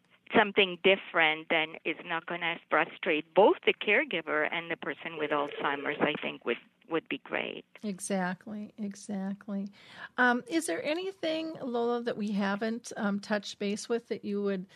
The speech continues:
Speaker 2: that you would like our audience to know about your art kits and yourself?
Speaker 1: Um, well, let's see. I, I'm a professional artist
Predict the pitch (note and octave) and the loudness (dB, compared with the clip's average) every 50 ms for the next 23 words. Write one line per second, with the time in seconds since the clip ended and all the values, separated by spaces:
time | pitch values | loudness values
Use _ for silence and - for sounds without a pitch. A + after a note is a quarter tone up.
0 | - - - - _ - A#3 A3+ - A3+ G#3 G#3+ G3+ G#3+ G#3 G3+ G3+ G#3 A3 - | -20 -20 -20 -20 _ -4 -2 -2 -2 -2 -4 -4 -2 0 0 0 0 0 -2 -2
1 | - G3+ G3 G3+ G#3 G#3+ G#3+ A#3 A3+ - - - A3+ G3+ G3 F#3+ G3 G#3 G#3+ A#3 | 0 2 2 2 2 0 -2 -2 -4 -6 -4 -2 0 2 2 2 2 0 0 -2
2 | - A#3 G3 A#3+ A3+ A#3 - B3 A#3+ - B3 A3+ A3+ A#3+ - - C#4 C4 C4+ - | -2 -2 -2 -2 -2 -2 -2 -4 -6 -4 -4 -4 -4 -4 -6 -4 -4 -4 -4 -4
3 | - C#4 B3+ B3+ B3+ B3+ - - B3 B3 C#4 D#4+ - - - - _ _ _ _ | -6 -6 -4 -4 -4 -6 -2 0 0 0 0 -2 -6 -10 -20 -20 _ _ _ _
4 | _ _ _ _ _ _ _ _ _ - - - - - - - _ _ - D#4 | _ _ _ _ _ _ _ _ _ -12 -12 -10 -10 -10 -10 -12 _ _ 4 6
5 | D4 C#4 C4+ C4 C4 B3+ B3+ B3+ - _ _ _ _ _ - - - C4+ C4+ C#4 | 8 8 8 6 2 -2 -2 -6 -8 _ _ _ _ _ -12 -6 -4 2 2 4
6 | B3+ B3+ B3 C4+ F4 B4 C5 C5 F#4+ D4+ C#4+ C#4 - - - - - A#3 A3 G#3 | 6 8 6 8 6 4 2 0 -2 2 2 2 2 0 -4 -4 -2 -2 -2 -2
7 | - - A3 A3+ A#3+ C4 C4+ C#4 C#4 C#4 C#4 - _ _ _ _ _ _ _ _ | 0 4 4 6 6 6 4 2 0 -4 -6 -10 _ _ _ _ _ _ _ _
8 | _ _ _ _ _ _ _ - A#3+ B3 C4 C#4+ D4 - C4+ C4 - - A3+ - | _ _ _ _ _ _ _ 0 2 4 4 2 4 6 4 4 6 4 2 2
9 | - C4+ B3+ B3 A#3 A3 - - F3 E3 E3+ F3 F#3 F#3+ A3 B3 | 0 -4 -4 -4 -4 -4 -2 0 0 0 0 0 -2 -4 -6 -6